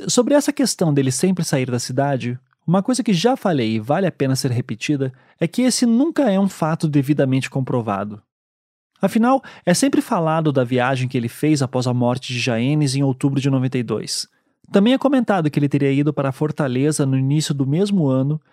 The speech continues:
o que teria ocorrido após a morte de Judirilei Chipaia. Contudo, nunca citam nenhuma outra viagem que ele teria feito, por exemplo, na época de nenhum dos três sobreviventes atacados, ou mesmo na época da morte de Ailton,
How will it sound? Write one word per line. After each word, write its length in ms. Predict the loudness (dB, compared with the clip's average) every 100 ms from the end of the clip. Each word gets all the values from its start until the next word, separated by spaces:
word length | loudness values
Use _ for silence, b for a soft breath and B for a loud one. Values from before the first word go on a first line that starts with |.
| _ -6
o 60 |
que 100 | -2
teria 240 | 0 2 2
ocorrido 400 | 2 2 2 0
após 220 | -2 -2
a 80 | 0
morte 420 | 0 0 -2 -4
de 140 | -2
Judirilei 520 | -2 -2 -2 -2 -4
Chipaia. 600 | -4 -6 -4 -6 -6 -10 _ _ _ _ _ _ _ _ _ -2
Contudo, 520 | 0 2 2 2 0 0
nunca 300 | 2 2 0
citam 340 | 0 0 2
nenhuma 340 | 4 4 4 2
outra 240 | 4 2
viagem 460 | 2 0 2 0 0
que 80 |
ele 100 | 0
teria 260 | 0 0 0
feito, 500 | 0 -2 -2 -6 -20 -4
por 140 | 0
exemplo, 340 | 0 2 0 0
na 160 | 0
época 420 | 0 -2 -4 -4 -2
de 120 | 0
nenhum 320 | 0 2 0
dos 160 | -2 0
três 200 | 0 0
sobreviventes 540 | 0 -2 -2 -4 -4
atacados, 640 | -6 -6 -4 -6 -6 -14 b b b b
ou 120 | 2 4
mesmo 380 | 4 2 2
na 140 | 0 0
época 340 | 0 -2 -2
da 120 | -2
morte 300 | 0 -2 -4
de 120 | -2 0
Ailton, 500 | 0 -2 -4 -12